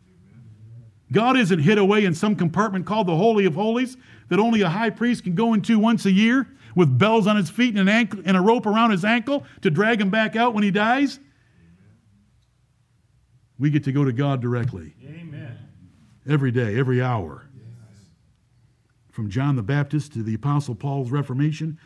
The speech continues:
Speaker 1: worship changed. The law and the prophets were until John.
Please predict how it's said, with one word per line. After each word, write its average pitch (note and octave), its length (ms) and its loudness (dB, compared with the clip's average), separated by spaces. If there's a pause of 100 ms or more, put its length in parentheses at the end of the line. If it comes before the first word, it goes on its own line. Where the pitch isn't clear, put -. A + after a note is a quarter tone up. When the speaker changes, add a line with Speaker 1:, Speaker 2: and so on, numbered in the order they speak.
(140)
Speaker 1:
worship D3+ 420 -2
changed. G2 600 -2 (420)
The A#2 80 -12
law C#3+ 180 -2
and D#3 80 0
the B2+ 60 -2
prophets D3+ 420 -6
were D#3 160 -2
until D3 300 -4
John. G#2 540 -6